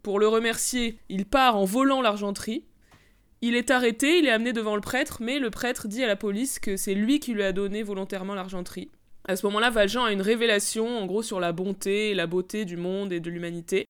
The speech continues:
Et on le retrouve, il y a une ellipse, on le retrouve plus tard à Montreuil-sur-Mer, une ville du Pas-de-Calais dont il est devenu, euh, maire, et également propriétaire d'une usine, sous le nom de Monsieur Madeleine. Alors là, il y a une ascension sociale un peu rapide,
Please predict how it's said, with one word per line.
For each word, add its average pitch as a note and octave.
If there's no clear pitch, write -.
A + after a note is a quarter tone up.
Et D#4
on A#3
le G#3+
retrouve, A3+
il C4
y G#3
a -
une G3+
ellipse, A3+
on G3
le G#3+
retrouve A3+
plus A#3
tard C#4+
à A#3+
Montreuil-sur-Mer, B3+
une G3
ville A3
du G#3
Pas-de-Calais G#3+
dont A#3+
il G3+
est G3+
devenu, A3
euh, F3+
maire, G3+
et B3
également G#3+
propriétaire B3+
d'une A3+
usine, G#3
sous G3+
le F#3+
nom A#3+
de G#3
Monsieur G#3
Madeleine. G3
Alors E3+
là, G#3
il A#3+
y A3
a G3
une F#3+
ascension A3
sociale A#3
un A#3
peu D4
rapide, C#4